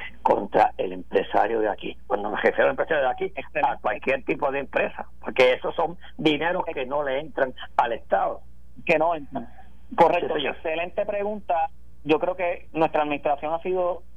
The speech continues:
Speaker 2: la más efectiva fiscalizando esto. Estas son medidas de fiscalización porque eso, esas compras siempre estuvieron sujetas al ibu. En su
Speaker 1: Sí,
Speaker 2: carácter
Speaker 1: señor.
Speaker 2: de uso, se supone que las personas se estuviesen autoimponiendo esa contribución. Eso no estaba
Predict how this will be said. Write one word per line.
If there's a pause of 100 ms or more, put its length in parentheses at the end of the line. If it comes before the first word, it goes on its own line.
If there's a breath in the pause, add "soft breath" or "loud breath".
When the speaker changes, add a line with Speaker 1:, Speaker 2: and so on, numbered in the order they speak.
Speaker 2:
la
más
efectiva
fiscalizando
esto.
Estas
son
medidas
de
fiscalización
porque
eso,
esas (100)
compras
siempre
estuvieron
sujetas
al
ibu. (440 loud breath)
En
su
Speaker 1:
Sí,
Speaker 2:
carácter
Speaker 1:
señor.
Speaker 2:
de
uso,
se
supone
que
las
personas
se
estuviesen
autoimponiendo
esa
contribución.
Eso
no
estaba